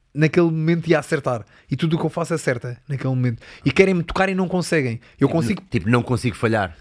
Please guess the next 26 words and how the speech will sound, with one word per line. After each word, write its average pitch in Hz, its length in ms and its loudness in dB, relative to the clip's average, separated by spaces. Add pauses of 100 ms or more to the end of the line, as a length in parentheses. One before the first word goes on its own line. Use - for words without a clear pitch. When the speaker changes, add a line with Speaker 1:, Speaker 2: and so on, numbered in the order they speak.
Speaker 1:
Yeah, 196 220 0
não 202 120 2
consigo 196 320 -2
falhar 208 300 0
e 208 40 0
ele 214 120 2
não 233 140 0
me 214 40 0
consegue 214 360 -2
tocar, 208 260 -2
eu 170 80 0
consigo 180 360 -2
prever 196 340 4
tudo 208 180 0
aquilo 208 160 -2
que 190 80 -2
ele 190 80 0
vai 180 80 0
fazer 151 320 0
e 127 80 2
eu 143 80 2
não 175 180 0
sei 190 200 -2
explicar. 180 440 -8
Isto 131 320 -6
são 165 440 -4